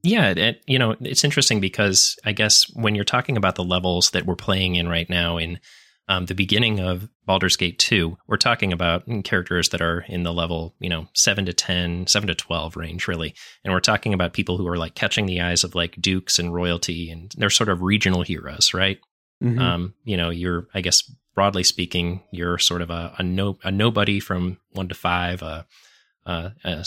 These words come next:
Speaker 1: a somebody from five to seven, and then, like, you're starting to catch the attention as you continue to climb, and then we'll talk about Throne of Bhaal later, but you're really clashing with divinity at that point.
Speaker 2: Mm-hmm. Yeah.
Speaker 1: So this game has this really nice progression.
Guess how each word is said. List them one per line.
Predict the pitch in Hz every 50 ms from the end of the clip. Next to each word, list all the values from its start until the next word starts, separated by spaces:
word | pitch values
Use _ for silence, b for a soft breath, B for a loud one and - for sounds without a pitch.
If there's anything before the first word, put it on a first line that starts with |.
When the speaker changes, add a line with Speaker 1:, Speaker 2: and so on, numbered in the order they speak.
| - -
Speaker 1:
a | -
somebody | - - - 107 107 98 101 95 92 95 98
from | - - - 87 87 90 90
five | - - - 92 90 92 90
to | 90
seven, | - - - 90 85 87 85 90 87 87 - _
and | - 90 87
then, | 87 85 85 85
like, | 85 90 85 87 - -
you're | 90 90
starting | - - 98 90 87
to | 90
catch | - - 87 - -
the | - 82
attention | 82 - - 92 87 - - 82 82
as | 85 82 -
you | 87 85 85 87
continue | - - 90 - 87 90 82
to | 78
climb, | - - - 90 82 80 80
and | 85 85
then | 85 82 82 85 - _ _ _ _ -
we'll | - 87 87
talk | - 92 85 -
about | 87 87 85 -
Throne | - 92 90 87
of | 82
Bhaal | 85 92 87 85
later, | 87 87 87 - 87
but | 82 87 -
you're | - 92
really | 90 98 101 95 90 87 92 - _
clashing | - - 85 85 - - 90 87
with | 85 85
divinity | - 87 85 92 87 85 82 85 82
at | 76 -
that | 82 80 -
point. | - - 69 73 - _ _ _ _ _ _ _ _ -
Speaker 2:
Mm-hmm. | 131 113 107 110 107 107 - _ _
Yeah. | - 107 95 87 - -
Speaker 1:
So | - - 120 113
this | 113 123 -
game | - 147 143 139
has | 135 127 101 95 -
this | - 92 85 - - - - - 107
really | 95 104 117 117 117 107
nice | 92 85 82 87 90 - -
progression. | - - 82 - 90 90 - - - 78 -